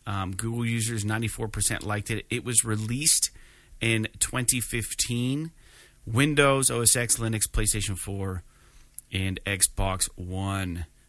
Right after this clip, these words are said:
on December first, twenty seventeen. So, yeah, man, what a great game. Good pick. That actually was my number four game.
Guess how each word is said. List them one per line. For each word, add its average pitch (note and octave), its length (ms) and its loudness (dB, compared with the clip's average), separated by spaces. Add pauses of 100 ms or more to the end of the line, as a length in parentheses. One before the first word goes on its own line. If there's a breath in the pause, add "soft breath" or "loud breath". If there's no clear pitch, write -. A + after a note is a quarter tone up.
(120)
on F2+ 180 -6
December E2 360 0
first, D2+ 340 -8
twenty C2+ 220 -6
seventeen. A1+ 720 -4 (380 loud breath)
So, C3+ 340 8
yeah, D3 240 4
man, A#2 240 2
what E3+ 160 4
a F3 60 4
great B2 360 2
game. A#2 380 2 (140)
Good F3 240 4
pick. D#3 220 8 (100)
That C#3 260 6
actually D3+ 480 4
was B2 220 -2
my C3 160 0
number A#2+ 320 0
four B2+ 340 0
game. E2+ 380 -6